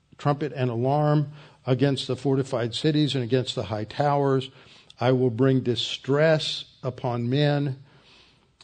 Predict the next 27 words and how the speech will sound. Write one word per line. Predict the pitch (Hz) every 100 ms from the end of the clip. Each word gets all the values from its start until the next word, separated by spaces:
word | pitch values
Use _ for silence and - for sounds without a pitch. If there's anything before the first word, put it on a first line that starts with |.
| _ -
and | 135 127
they | 139
shall | - 131
walk | 120 135 147 147
like | 147 123 104
blind | 139 143 135 123
men, | 110 98 95
because | 107 - 113 104
they | 120 117
have | 117 -
sinned | - 147 151 151
against | 143 135 131 -
the | 127
Lord. | 117 123 123 120 120 123
Their | 120 101
blood | 101 117 127 135 127
shall | - 127
be | 117
poured | 113 - 123 120
out | 113 117
like | 107 98 98
dust, | 123 120 - -
and | - 117 107
their | 110
flesh | 113 117 120 117 - - 117
like | 110 110
refuse. | 117 113 117 113 110 - -